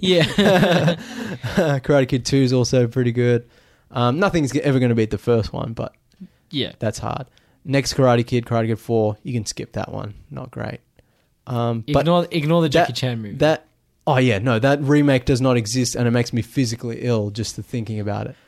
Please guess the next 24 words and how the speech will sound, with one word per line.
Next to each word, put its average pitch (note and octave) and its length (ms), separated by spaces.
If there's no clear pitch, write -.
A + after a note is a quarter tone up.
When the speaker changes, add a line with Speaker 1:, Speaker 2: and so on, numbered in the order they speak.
Speaker 2:
But, C3 160
um, B2+ 240
the C3 80
fourth, F#3+ 320
yeah, D#3 320
the D3 220
fourth G#3+ 320
movie G3+ 260
will D3 140
become C3+ 480
really, D#3+ 480
really C#3+ 260
interesting B2+ 480
if B2+ 220
they A#2+ 180
do A2+ 380
include A#2+ 440
that G#2+ 160
in G#2+ 120
Cobra A2 280
Kai G#2+ 260
at - 120
some - 220
point, - 280